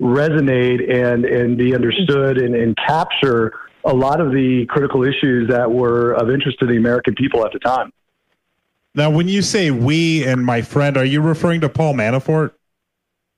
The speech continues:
Speaker 1: Uh, yeah, there were several people. Paul came into the campaign as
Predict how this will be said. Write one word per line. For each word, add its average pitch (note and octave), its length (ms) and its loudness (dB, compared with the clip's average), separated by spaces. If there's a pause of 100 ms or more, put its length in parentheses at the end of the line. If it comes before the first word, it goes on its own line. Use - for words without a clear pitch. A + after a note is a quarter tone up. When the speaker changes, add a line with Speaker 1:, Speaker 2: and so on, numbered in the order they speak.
(320)
Speaker 1:
Uh, D#3+ 180 2
yeah, G3 220 2
there F#3+ 100 2
were F#3 160 0
several A#3+ 220 0
people. F#3 360 0
Paul G3 500 -2 (360)
came F3+ 220 2
into E3 320 0
the C#3+ 80 0
campaign C3+ 720 0 (360)
as C#3+ 220 0